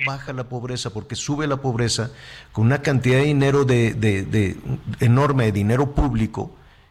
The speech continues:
que reparte el gobierno, que no es dinero del gobierno, me queda claro,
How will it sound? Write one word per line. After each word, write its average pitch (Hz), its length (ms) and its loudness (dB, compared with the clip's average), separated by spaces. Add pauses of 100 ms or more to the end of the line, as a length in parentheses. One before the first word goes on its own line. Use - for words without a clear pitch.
(160)
que 107 140 -2
reparte 110 460 -2
el 123 60 2
gobierno, 120 480 0
que 90 120 -4
no 85 100 0
es 87 80 0
dinero 95 300 2
del 92 100 2
gobierno, 98 380 0
me 92 100 -6
queda 95 220 -2
claro, 110 240 0